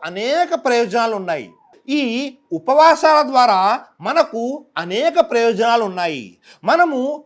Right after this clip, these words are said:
ఒక నెల రోజులు ఈ రంజాన్ మాసంలో ట్రైనింగ్ తీసుకొని పూర్తి సంవత్సరము, మిగతా పదకొండు నెలలు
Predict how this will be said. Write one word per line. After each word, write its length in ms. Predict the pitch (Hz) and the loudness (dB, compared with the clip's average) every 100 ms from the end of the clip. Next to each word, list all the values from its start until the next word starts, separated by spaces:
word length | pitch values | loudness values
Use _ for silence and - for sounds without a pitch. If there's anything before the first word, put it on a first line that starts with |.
| - | -6
ఒక 180 | 269 285 | -2 -2
నెల 340 | 202 185 254 | -2 -2 2
రోజులు 720 | 262 269 320 339 262 247 277 - - | 4 4 4 0 0 -2 -4 -8 -6
ఈ 380 | 285 285 165 _ | -2 -2 -4 _
రంజాన్ 580 | 139 170 233 254 320 330 | -10 -6 -2 4 6 4
మాసంలో 540 | 285 262 262 285 294 277 | 0 -2 0 0 0 -2
ట్రైనింగ్ 540 | - 196 220 262 247 | 0 -2 0 -4 -6
తీసుకొని 760 | 208 214 214 208 190 180 180 160 _ _ _ | -8 -8 -6 -4 -4 -8 -12 -16 _ _ _
పూర్తి 680 | 262 311 349 359 370 320 294 | -8 -2 0 0 0 -2 -8
సంవత్సరము, 880 | - 190 277 277 - 330 302 180 104 _ - | -6 -4 -4 0 6 6 6 0 -10 _ -18
మిగతా 720 | 151 190 302 311 277 220 269 269 _ - | -8 -2 0 4 6 6 4 0 _ -8
పదకొండు 520 | 185 277 285 339 339 | -4 -4 -2 -2 0
నెలలు 640 | 311 269 277 262 220 240 | 0 0 0 0 -2 -6